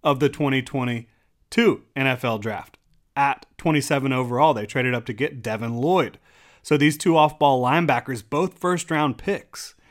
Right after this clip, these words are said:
You don't normally see off-ball linebackers going that high in the N F L draft unless they are absolutely can't-miss prospects. I do think Devin Lloyd is that.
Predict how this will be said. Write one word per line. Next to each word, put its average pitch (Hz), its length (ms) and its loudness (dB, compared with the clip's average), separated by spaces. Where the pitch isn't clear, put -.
You 127 120 -6
don't 156 340 0
normally 165 440 2
see 147 540 2
off-ball 135 460 2
linebackers 123 600 0
going 117 260 -4
that 120 200 -6
high 135 420 2
in 131 140 -2
the 127 60 -2
N 123 120 -2
F 120 180 -2
L 113 160 -2
draft 123 500 0
unless 117 400 -8
they 117 200 -4
are 110 180 -2
absolutely 120 760 -2
can't-miss 127 640 -4
prospects. 123 680 -4
I 143 120 4
do 147 200 4
think 147 260 0
Devin 123 360 -2
Lloyd 127 240 0
is 113 140 -4
that. 104 260 -6